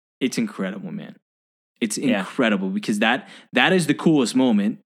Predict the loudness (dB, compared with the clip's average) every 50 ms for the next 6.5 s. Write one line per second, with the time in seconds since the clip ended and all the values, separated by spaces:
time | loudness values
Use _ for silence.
0 | _ _ 0 0 2 2 2 0 -2 -4 -4 _ 0 2 4 4 4 4 4 2
1 | 4 4 2 2 2 0 -2 -2 -2 -2 0 2 2 2 0 -2 -2 -2 0 0
2 | 0 0 -2 -4 -6 -6 -4 -2 0 2 2 2 2 0 -4 -6 -2 0 2 4
3 | 4 4 4 2 2 2 2 2 4 4 4 2 2 2 2 2 2 2 2 2
4 | 0 0 2 2 2 2 0 0 -2 -2 -2 -2 -2 -4 -4 -4 -2 -2 0 0
5 | -2 -2 0 0 -2 0 0 0 0 0 0 0 -2 -2 -2 -4 -4 -6 -6 -6
6 | -8 -6 -4 -4 -4 -4 -4 -6 -8